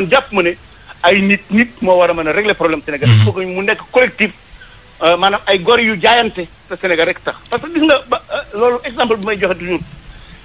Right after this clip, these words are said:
Speaker 1: Dama toujours ne keroog bi Sëñ Tuubaa wootee ci Mbàkke Kajoor, góor yàlla yam jaayante loolu pas-pas bañ am moo tax, moo tax lim jafe-jafe yi muy rëy rëy mu génn ci.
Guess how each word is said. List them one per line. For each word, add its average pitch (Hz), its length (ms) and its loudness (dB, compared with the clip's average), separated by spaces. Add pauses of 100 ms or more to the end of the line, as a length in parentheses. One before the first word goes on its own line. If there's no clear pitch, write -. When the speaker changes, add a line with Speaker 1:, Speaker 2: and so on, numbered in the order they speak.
(160)
Speaker 1:
Dama 240 160 4
toujours 254 220 -2
ne 226 100 0
keroog 233 260 2
bi 247 60 -6
Sëñ 262 160 -4
Tuubaa 220 160 2
wootee 196 260 0
ci - 60 -12
Mbàkke 180 200 0
Kajoor, 156 280 -6
góor 262 160 2
yàlla 247 200 4
yam 240 180 0
jaayante 226 320 0
loolu 175 140 -8
pas-pas 254 340 -4
bañ 233 200 0
am 214 120 -4
moo 208 100 -6
tax, 196 160 -4 (180)
moo 214 140 -4
tax 214 160 -2
lim 220 180 -6
jafe-jafe 208 320 0
yi 202 120 -2
muy 202 140 -2
rëy 202 120 2
rëy 202 100 -2
mu 196 140 -8
génn 156 160 -2
ci. - 80 -14